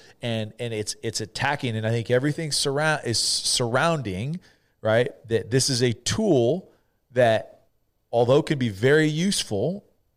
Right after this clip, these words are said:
it can be very, very dangerous. And again, we're talking about wisdom, and we're talking about, and, and there's other things that, that as we go next week, we're gonna talk about that pyramid,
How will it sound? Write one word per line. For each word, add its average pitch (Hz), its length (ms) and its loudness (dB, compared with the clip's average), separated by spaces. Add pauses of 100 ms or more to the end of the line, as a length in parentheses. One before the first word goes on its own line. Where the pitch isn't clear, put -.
(280)
it 110 100 -8
can 117 100 -8
be 104 120 -4
very, 113 460 0
very 104 260 2
dangerous. 104 520 -6 (280)
And 120 100 -2
again, 120 240 0
we're 120 80 0
talking 190 300 0
about 143 240 2
wisdom, 107 580 0
and 110 100 -6
we're 110 80 -2
talking 180 340 -2
about, 123 300 2
and, 120 240 -4
and 120 100 -4
there's 120 140 0
other 175 200 2
things 147 300 -4
that, 110 300 -4
that 107 140 -8 (500)
as 117 140 0
we 110 180 -2
go 120 640 4 (160)
next 120 320 -4
week, 92 380 -10
we're 110 100 -6
gonna 120 140 -6
talk 160 180 0
about 156 160 0
that 95 160 -6
pyramid, 87 400 -6